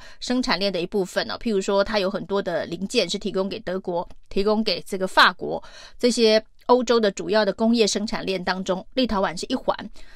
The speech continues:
那现在中国大陆祭出的手法是说呢，这个出口到中国大陆的这一个产品当中哦，不可以有立陶宛成分。那这个做法跟当时哦，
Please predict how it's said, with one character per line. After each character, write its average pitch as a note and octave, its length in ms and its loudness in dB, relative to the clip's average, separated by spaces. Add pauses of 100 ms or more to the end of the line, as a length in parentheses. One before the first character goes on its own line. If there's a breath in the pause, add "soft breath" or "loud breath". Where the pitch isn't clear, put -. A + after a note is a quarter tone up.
(120)
那 C#4+ 140 2
现 F4+ 120 -4
在 E4+ 120 10
中 E4+ 100 6
国 D#4 80 8
大 D4 140 6
陆 D4 140 4
祭 D4 180 0
出 C4+ 160 -2
的 A#3+ 80 6
手 G#3 240 2
法 D#3 180 2
是 G#3+ 200 -2
说 G#3 240 2
呢， F3+ 200 -2
这 - 80 -6
个 A3+ 80 2
出 D4 160 2
口 F#3+ 160 0
到 A3+ 160 6
中 B3+ 160 0
国 G#3+ 120 2
大 A3 160 4
陆 G#3+ 120 4
的 E3 180 -2
这 - 300 0
一 F#3+ 120 -8
个 G3 120 -2
产 - 280 0
品 F3 180 -4
当 G3 240 -2
中 F#3+ 220 0
哦， - 120 -6 (300 loud breath)
不 D4 100 -6
可 A3+ 200 4
以 A3 60 4
有 F3 120 0
立 A3 160 0
陶 F3 160 -2
宛 - 160 -2
成 D#3 240 4
分。 - 260 0 (600 loud breath)
那 F4 100 4
这 G4+ 80 0
个 F4 80 2
做 F#4 180 6
法 G3+ 180 10
跟 C#4+ 320 2
当 D#4+ 260 2
时 F3 280 0
哦， E3 180 4